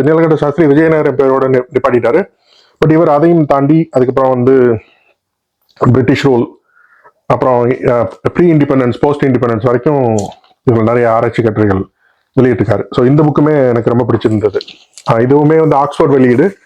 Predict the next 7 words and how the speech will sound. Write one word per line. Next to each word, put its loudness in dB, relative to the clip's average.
ஆஹ், 0
அடுத்த -2
ஆத்தர் 0
வந்து 0
ஒரு, 0
ஒரு 0
பிரிட்டிஷ்காரர், -2